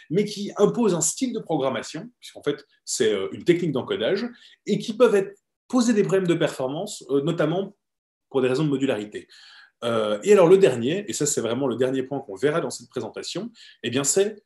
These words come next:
l'implémentation d'un gestionnaire d'effets. Et donc là, en fait, ça n'existe que dans des langages issus de la recherche, comme par exemple Coca, F,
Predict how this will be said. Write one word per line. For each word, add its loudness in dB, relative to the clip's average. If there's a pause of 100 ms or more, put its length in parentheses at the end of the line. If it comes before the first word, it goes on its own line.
(140)
l'implémentation 0
d'un 0
gestionnaire 0
d'effets. -4 (280)
Et -4
donc -6
là, 4
en 0
fait, -4 (240)
ça -2
n'existe -4
que 8
dans 2
des 0
langages -2
issus -4
de -4
la -2
recherche, -6
comme -6
par -4
exemple -6
Coca, -4
F, -4